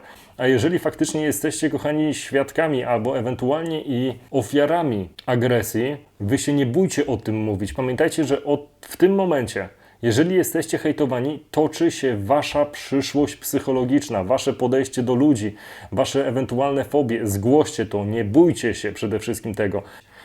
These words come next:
I ja tutaj nie mówię o tym, żebyście wy nagle tutaj zostali konfidentami, tylko chodzi o to, żebyście wy sami walczyli o swoje dobro. Pamiętajcie, że te osoby, które was biją,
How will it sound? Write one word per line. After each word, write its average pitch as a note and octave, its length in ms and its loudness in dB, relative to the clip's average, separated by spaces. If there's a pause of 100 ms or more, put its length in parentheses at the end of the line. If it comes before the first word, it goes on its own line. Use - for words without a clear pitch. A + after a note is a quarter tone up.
(160)
I C3+ 420 4
ja D3 120 4
tutaj D3 420 2
nie C#3 120 2
mówię D3+ 280 4
o C3+ 100 -2
tym, C3 240 0
żebyście B2 840 0 (120)
wy G#2+ 200 -2
nagle B2+ 240 0
tutaj B2+ 180 2
zostali B2 320 0
konfidentami, C3 640 -2
tylko C3 500 -2
chodzi C3+ 280 -2
o C#3 60 0
to, E3+ 120 -4
żebyście C3 540 -4
wy B2+ 440 2 (540)
sami D3 680 -2 (220)
walczyli C3 560 0
o C3 100 -4
swoje D3 340 2
dobro. A#2+ 460 0 (320)
Pamiętajcie, D3 540 2
że D3+ 300 2
te E3+ 140 -2
osoby, E3 360 0
które D3+ 220 2
was C3+ 240 2
biją, D3+ 500 4